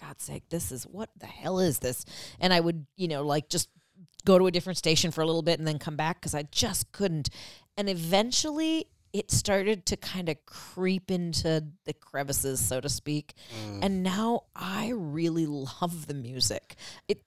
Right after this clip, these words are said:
Speaker 1: it's weird 'cause I really did not make it, there was nothing that connected in my brain with that music.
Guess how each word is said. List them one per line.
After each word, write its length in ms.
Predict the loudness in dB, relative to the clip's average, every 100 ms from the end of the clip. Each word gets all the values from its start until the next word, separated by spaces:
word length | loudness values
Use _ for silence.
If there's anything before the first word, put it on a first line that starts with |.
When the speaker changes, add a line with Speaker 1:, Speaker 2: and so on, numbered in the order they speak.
| _
Speaker 1:
it's 200 | -6 -4
weird 600 | -4 0 4 4 4 0
'cause 140 | -6 -4
I 180 | 0 0
really 760 | 0 -6 -8 -2 2 4 2 -2 -6 -14 -8
did 260 | 4 6 4
not 340 | 2 -4 -4 -6 _ _ _
make 320 | -6 -6 -6 -14 _ _
it, 120 | 0 2
there 120 | 0
was 120 | 0 -2
nothing 600 | -4 0 0 0 -4 -6
that 180 | -10
connected 520 | -10 -6 -6 -6 -6 -4
in 120 | -4
my 100 | -4
brain 320 | -4 -4 -2
with 120 | -4 -4
that 180 | -8 -4
music. 480 | -2 0 -2 -4